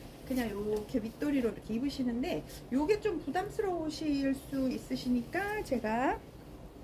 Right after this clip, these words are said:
요거를 같이 매칭해 볼게요. 요거는,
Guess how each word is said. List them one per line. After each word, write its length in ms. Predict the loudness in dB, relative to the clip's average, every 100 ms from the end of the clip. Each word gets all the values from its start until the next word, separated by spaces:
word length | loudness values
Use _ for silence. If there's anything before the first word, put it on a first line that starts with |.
| -8 -8 -8 -6
요거를 280 | -2 0 0
같이 300 | -2 -6 0
매칭해 440 | 0 0 0 0
볼게요. 400 | 0 -6 -8 -8 -10 -14 -16 -14 -14 -14 -10 -2
요거는, 960 | 0 2 2 2 0 0 -2 -2 -4